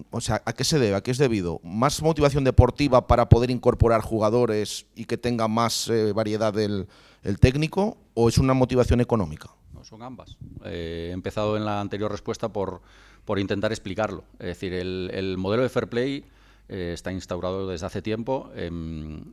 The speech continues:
Speaker 2: y uno de los hitos más importantes dentro de los ingresos y de lo que marca el fair play de cada año son las ventas de jugadores. Tú tienes que realizar unas ventas de jugadores durante esa temporada e, insisto, si te quedas por debajo, te impacta de forma muy negativa al año siguiente y si te,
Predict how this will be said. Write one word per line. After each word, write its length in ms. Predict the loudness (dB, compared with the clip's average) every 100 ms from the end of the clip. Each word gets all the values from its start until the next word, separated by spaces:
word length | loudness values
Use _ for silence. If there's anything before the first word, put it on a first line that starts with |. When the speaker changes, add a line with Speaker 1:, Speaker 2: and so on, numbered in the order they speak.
| -14
Speaker 2:
y 480 | -12 -10 -10 -10 -10
uno 220 | -8 -6
de 80 | -6
los 140 | -6
hitos 180 | -8 -10
más 160 | -10 -10
importantes 720 | -10 -8 -6 -6 -8 -12 -16
dentro 320 | -10 -8 -6
de 60 | -6
los 180 | -8 -10
ingresos 480 | -8 -8 -8 -10
y 60 | -10
de 80 | -10
lo 80 | -8
que 80 |
marca 360 | -6 -6 -6 -8
el 180 | -8 -10
fair 180 | -14 -8
play 160 | -6
de 100 | -4
cada 200 | -2 -2
año 260 | 0 -2 -6 -14 -20 -20 _
son 220 | -12 -8
las 100 | -6
ventas 240 | -6 -6 -8
de 80 |
jugadores. 460 | -6 -4 -4 -4 -10 _ _ _ _ _ _ _ _
Tú 120 | -12
tienes 180 | -6 -4
que 80 | -4
realizar 340 | -4 -4 -4
unas 140 | -4 -6
ventas 220 | -6 -8
de 60 | -6
jugadores 340 | -4 -4 -6
durante 280 | -6 -8 -6
esa 120 | -6
temporada 580 | -6 -4 -2 -2 -4 -8
e, 120 | -8
insisto, 400 | -8 -6 -8 -8
si 100 | -10
te 100 | -10
quedas 220 | -6 -6
por 160 | -8 -6
debajo, 380 | -2 -2 -4 -14 _ _
te 80 | -12
impacta 400 | -10 -6 -6 -6
de 80 | -8
forma 240 | -8 -6
muy 140 | -6 -4
negativa 340 | -4 -4 -2
al 80 | -2
año 260 | -4 -6 -8
siguiente 460 | -8 -8 -8 -10 -12
y 40 |
si 120 | -14
te, 520 | -10 -8 -8 -8 -10